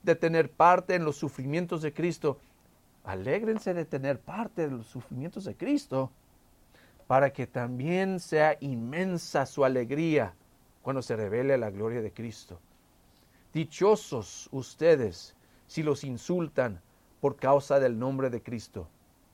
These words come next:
porque el glo-, glorioso Espíritu de Dios reposa sobre ustedes. Que ninguna tengo, tenga que sufrir por asesino, ladrón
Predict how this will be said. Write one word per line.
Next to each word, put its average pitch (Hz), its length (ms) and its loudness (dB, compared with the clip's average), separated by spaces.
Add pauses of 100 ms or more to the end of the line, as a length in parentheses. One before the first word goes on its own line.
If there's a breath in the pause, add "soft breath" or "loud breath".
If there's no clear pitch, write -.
(360)
porque 160 260 2
el 151 120 4
glo-, 131 300 -2
glorioso 147 760 4
Espíritu 185 640 -4
de 165 160 2
Dios 117 420 -4 (380 soft breath)
reposa 127 480 -2
sobre 110 240 -4
ustedes. 85 680 -10 (360 soft breath)
Que 180 100 4
ninguna 233 720 2 (140)
tengo, 190 500 0 (160)
tenga 196 340 4
que 170 160 -2
sufrir 156 520 -2
por 147 220 0
asesino, 170 800 -2 (220 soft breath)
ladrón 143 720 4